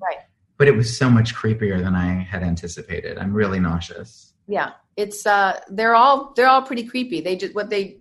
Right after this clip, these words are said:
Speaker 1: anyway, we're, we wanna end, we're not gonna end, wait, how much
Speaker 2: I didn't mean to take us in that direction.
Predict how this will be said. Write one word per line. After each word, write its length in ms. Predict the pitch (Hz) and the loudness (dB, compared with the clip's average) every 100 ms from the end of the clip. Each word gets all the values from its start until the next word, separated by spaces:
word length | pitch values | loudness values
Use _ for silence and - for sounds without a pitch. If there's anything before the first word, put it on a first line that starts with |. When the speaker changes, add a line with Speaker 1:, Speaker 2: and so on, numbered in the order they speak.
| 196 | -6
Speaker 1:
anyway, 320 | 208 175 170 | -4 -4 -4
we're, 200 | 185 190 | -4 -6
we 140 | 202 | -6
wanna 220 | 208 202 | -4 -4
end, 280 | 196 190 175 | -4 -6 -10
we're 100 | 185 | -8
not 200 | 190 196 | -4 -4
gonna 140 | 190 - | -6 -8
end, 260 | 180 175 | -10 -6
wait, 260 | 214 180 - | -6 -6 -8
how 160 | - 233 | -12 4
much 100 | 165 | 8
Speaker 2:
I 160 | 175 | 8
didn't 200 | 170 165 | 8 8
mean 140 | 165 160 | 10 8
to 140 | 151 | 6
take 260 | - 135 120 | 2 2 2
us 200 | 113 117 | 0 2
in 100 | 113 | 2
that 160 | 107 101 | 0 -2
direction. 580 | 101 85 - - - | -6 -8 -10 -14 -16